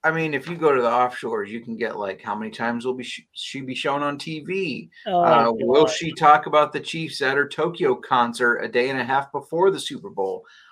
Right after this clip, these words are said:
Speaker 1: All sorts of stuff. But let's talk about dr-, what DraftKings have.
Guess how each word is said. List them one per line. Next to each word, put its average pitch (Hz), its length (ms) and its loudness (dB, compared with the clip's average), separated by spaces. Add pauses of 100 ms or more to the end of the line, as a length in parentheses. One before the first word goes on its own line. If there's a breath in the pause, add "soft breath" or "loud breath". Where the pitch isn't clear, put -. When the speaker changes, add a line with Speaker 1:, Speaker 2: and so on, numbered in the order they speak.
(160 soft breath)
Speaker 1:
All 95 180 8
sorts 127 320 0
of 107 60 -10
stuff. 120 420 0
But 120 140 0
let's 165 200 -2
talk 202 260 2
about 156 380 4 (400)
dr-, - 140 -12
what 135 200 2
DraftKings 120 520 -2
have. 107 240 -4